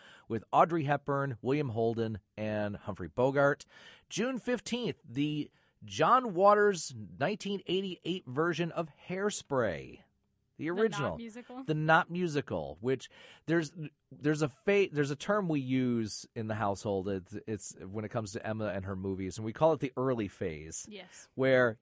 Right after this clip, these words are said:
Speaker 1: y-, I was there and you were there and we watched it, but you have no recollection of it whatsoever
Speaker 2: Not a clue.
Speaker 1: because you're young.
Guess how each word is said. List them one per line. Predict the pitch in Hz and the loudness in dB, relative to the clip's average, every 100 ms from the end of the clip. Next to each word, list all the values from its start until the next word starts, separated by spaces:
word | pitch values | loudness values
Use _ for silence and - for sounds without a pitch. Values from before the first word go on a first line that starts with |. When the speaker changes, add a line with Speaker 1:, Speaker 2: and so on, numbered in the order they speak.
| - | -16
Speaker 1:
y-, | 101 _ _ | -20 _ _
I | 104 139 | 2 2
was | 175 160 | 4 6
there | 233 180 165 - | 6 6 4 0
and | 117 123 | -6 -4
you | 185 | 2
were | 190 | 4
there | 139 127 | 6 4
and | 123 | 2
we | 139 | 2
watched | 147 175 - - | 6 4 4 0
it, | 117 - | 0 0
but | 113 | -4
you | 104 117 | 2 2
have | 104 | 2
no | 110 135 | 0 0
recollection | 110 123 113 110 - 113 | 0 -2 -2 -6 -4 -6
of | |
it | 101 | -6
whatsoever | 90 92 131 165 156 151 | -6 -2 2 4 4 2
Speaker 2:
Not | 170 - | -2 -18
a | |
clue. | _ 151 | _ -6
Speaker 1:
because | 143 117 | -2 -2
you're | 107 95 | -2 -4
young. | 87 67 | -4 -8